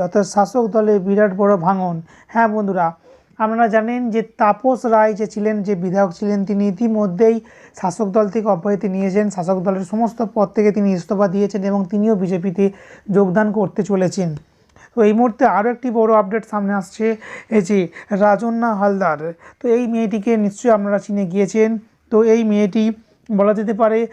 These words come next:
যাদবপুর কাণ্ড যখন ঘটেছিল তখন এই মেয়েটি সামনে এসেছিল, বা বলা যেতে পারে যে তৃণমূলের যে শহীদ দিবস ছিল একুশে জুলাই, তো সেখানে মঞ্চে এ তিনি একটি সুন্দর কবিতা আবৃত্তি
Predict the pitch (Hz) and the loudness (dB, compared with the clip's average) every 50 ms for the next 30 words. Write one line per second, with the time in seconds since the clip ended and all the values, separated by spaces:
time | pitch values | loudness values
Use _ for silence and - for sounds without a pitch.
0 | - - _ _ 226 - 196 196 190 240 220 233 - 247 240 226 - 214 196 190 | -10 -20 _ _ -2 0 0 2 2 0 -2 -2 -2 -4 -4 -2 0 0 0 0
1 | 196 202 196 202 190 190 208 208 180 175 185 180 196 185 214 208 214 214 208 208 | 0 0 0 0 0 0 0 -2 -2 -2 0 0 0 0 2 2 4 4 4 2
2 | 190 170 185 202 196 202 202 196 190 185 185 190 175 196 - 190 185 190 190 196 | 0 2 2 0 2 2 2 2 0 0 -2 -2 -2 -4 -4 -2 -2 0 0 0
3 | 175 196 185 196 196 208 202 196 180 180 185 185 190 - 208 175 - 196 196 196 | 0 -2 -2 0 2 2 2 2 2 0 -2 -2 -4 -4 -4 -2 0 0 0 0
4 | 190 202 - 208 196 214 220 220 226 226 233 226 214 196 226 208 - - - 214 | -2 -4 -4 -4 -4 -2 -2 -2 -2 -2 -2 -2 -4 -6 -10 -12 -12 -4 -2 0
5 | 208 233 208 202 - - 214 208 220 220 208 214 - 226 202 202 196 185 190 180 | 0 0 0 -4 -4 -4 0 2 2 2 0 0 -2 0 0 0 0 0 -2 -2
6 | 214 202 180 208 202 196 185 180 185 180 - - - - - - - 240 202 - | -2 -2 0 0 2 2 0 0 -2 -8 -14 -20 -20 -20 -20 -10 -8 -6 -4 -4
7 | 220 214 233 233 233 214 202 196 196 208 220 214 190 240 208 180 175 - - - | -2 -2 0 0 0 0 0 0 0 0 0 0 0 0 0 0 -2 -6 -12 -20
8 | - - 277 240 220 220 226 214 208 202 190 185 185 - - - - - 233 170 | -8 0 0 0 2 2 -2 -2 -2 -4 -4 -6 -8 -12 -20 -16 -8 -6 -6 -4
9 | - 233 220 208 214 226 226 226 220 233 240 220 - 233 208 190 214 190 - 220 | -2 -2 -2 -2 -2 -2 -2 0 2 2 0 0 0 0 0 0 0 2 2 2
10 | 214 214 226 220 196 - 220 | 2 0 -2 -6 -6 -6 -8